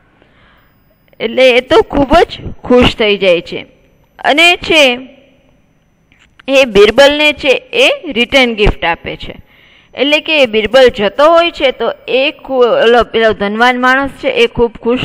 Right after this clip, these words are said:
થઈ ગયો હોય છે. એટલે એ એવું કહે છે કે બિરબલ રા-, બિરબલ,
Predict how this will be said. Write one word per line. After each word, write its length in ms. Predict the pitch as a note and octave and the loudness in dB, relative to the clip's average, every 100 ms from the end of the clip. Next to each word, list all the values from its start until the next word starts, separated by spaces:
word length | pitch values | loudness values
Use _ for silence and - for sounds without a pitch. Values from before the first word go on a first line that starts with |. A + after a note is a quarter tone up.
| - | -6
થઈ 180 | G#3+ G3 | -6 -4
ગયો 180 | F#3 | -4
હોય 140 | F3+ E3+ | -4 -4
છે. 160 | - | -8
એટલે 300 | - C4 D4 | -6 -4 -2
એ 200 | C#4+ - D4 | 0 2 4
એવું 220 | D4 C#4 | 4 4
કહે 240 | - A#3 | 2 0
છે 260 | A#3 C4 D4 | 0 0 0
કે 160 | - B3 | -2 -2
બિરબલ 400 | G#3+ A3 C#4+ D#4 | -2 2 0 2
રા-, 320 | E4 D#4 A#3 | 0 -2 -4
બિરબલ, 460 | G3+ B3 D4+ D#4 | -6 -2 0 0